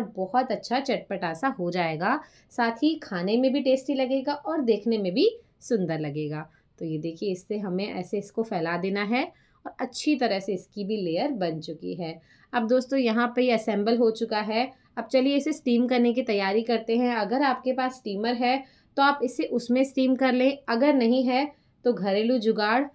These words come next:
कढ़ाई में डालेंगे एक ग्लास से थोड़ा सा ज़्यादा पानी। पानी में जैसे ही बॉयल आने लग जाएगा ना,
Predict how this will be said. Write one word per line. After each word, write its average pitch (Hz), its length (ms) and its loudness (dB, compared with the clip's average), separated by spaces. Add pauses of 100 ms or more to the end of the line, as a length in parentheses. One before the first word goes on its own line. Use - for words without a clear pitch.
(200)
कढ़ाई 214 320 4
में 240 160 4
डालेंगे 220 500 4
एक 226 220 4
ग्लास 214 300 0
से 247 80 0
थोड़ा 214 320 -2
सा 220 140 -4
ज़्यादा 196 360 0 (100)
पानी। 202 420 0 (380)
पानी 233 240 4
में 262 120 4
जैसे 233 240 2
ही 262 80 4
बॉयल 202 340 2
आने 233 180 4
लग 226 160 0
जाएगा 233 340 2
ना, 262 100 2